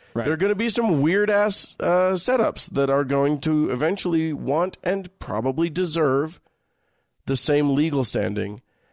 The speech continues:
Speaker 2: as
Speaker 1: Possibly. Um,
Speaker 2: as a Christ-, you know, a good Christian marriage.
Speaker 1: Right. Well, and I think, uh, but, but, but this gets us in the neighborhood of,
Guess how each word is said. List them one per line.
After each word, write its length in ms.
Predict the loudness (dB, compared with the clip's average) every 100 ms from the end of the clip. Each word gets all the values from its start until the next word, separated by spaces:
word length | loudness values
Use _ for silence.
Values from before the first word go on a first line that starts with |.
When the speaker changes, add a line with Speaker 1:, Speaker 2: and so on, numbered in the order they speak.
| _ _ _ -2
Speaker 2:
as 560 | 0 2 2 0 -6 -14 _ _ _ -8
Speaker 1:
Possibly. 480 | -6 -4 -6 -10 -12 _ _ _ _ _ _ -8
Um, 380 | -4 -2 -2 0
Speaker 2:
as 160 | 0
a 80 | -2
Christ-, 380 | -2 -2 -2 -2
you 120 | 0
know, 220 | 2 2 2
a 80 |
good 300 | 0 0 -2
Christian 440 | -2 -4 -4 -4 -2
marriage. 480 | -2 -4 -6 -14 -10
Speaker 1:
Right. 180 | -8 -8 -12 _ _ _ _
Well, 340 | -2 0 0 -2
and 520 | -6 -4 -2 -2 -4 -8 _
I 120 | -6
think, 340 | -4 -4 -6 -6
uh, 80 | -8
but, 180 | -8 -6
but, 240 | -8 -8
but 140 | -14 -8
this 200 | -8 -6
gets 240 | -6 -4
us 460 | -4 -4 -6 -8 -10
in 260 | -6 -2 -2
the 80 | 0
neighborhood 420 | -2 -2 -2 -4
of, 400 | -6 -12 -20